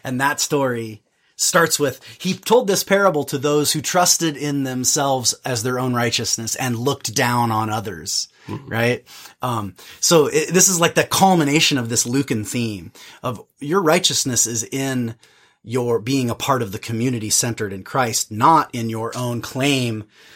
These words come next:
Speaker 1: to justification, which is relevant because paradise, if, if you're right that we should take this as referencing some kind of intermediate sort of s-, place of the dead, it's going to be, though, for the good dead,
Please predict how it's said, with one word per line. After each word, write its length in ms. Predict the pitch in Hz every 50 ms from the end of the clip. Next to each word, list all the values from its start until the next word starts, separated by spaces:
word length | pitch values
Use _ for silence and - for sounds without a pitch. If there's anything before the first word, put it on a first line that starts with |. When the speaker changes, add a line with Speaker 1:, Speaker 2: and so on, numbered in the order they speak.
| - _ -
Speaker 1:
to 100 | - 123
justification, 640 | 135 135 123 - - - - 165 175 165 156 143
which 120 | 135 135 135
is 120 | 120 107 127
relevant 420 | 202 254 233 185 139 135 131 -
because 540 | 131 127 - 147 135 131 127 123 120 - - _ _ _ _ _ _ _ -
paradise, 720 | - 190 214 233 202 156 143 139 131 123 - - - - -
if, 160 | 143 139 131 -
if 180 | 139 139 - 127
you're 200 | 156 185 180 135
right 340 | 123 139 156 151 139 143
that 100 | - 165
we 60 | 131 120
should 220 | - - 127 -
take 200 | - 139 131 -
this 200 | - 123 113 -
as 420 | 127 117 110 107 104 - - - - _ _ _ _ _ _ _ _ -
referencing 560 | - 127 131 127 - 139 123 - - 123 117 110
some 280 | - - 127 120 117
kind 280 | - - 120 117 113 104
of 320 | 104 101 101 101 - - _ _ _ _ _ _ - _ _ _ -
intermediate 760 | - 156 151 147 131 127 127 127 120 123 123 120 113 107 - _ _ _ _ _ _ _ _ -
sort 260 | - - 131 123 110
of 60 | 107 -
s-, 260 | - - - - - _ -
place 580 | - - 127 120 107 101 110 - - - - -
of 240 | - 127 113 101 107
the 60 | 120
dead, 460 | 101 120 110 104 95 95 101 104 - _ _ _ _ _ _ _ _ _ _ _ _ _ _ _ _ _ _
it's 200 | - 147 - -
going 320 | - 156 165 185 170 147 117
to 60 | 104
be, 140 | 113 185 185
though, 440 | 127 117 110 107 104 101 95 - _ -
for 280 | - - 147 135 123
the 80 | - 117
good 240 | 110 240 294 214 135
dead, 280 | 123 101 - - -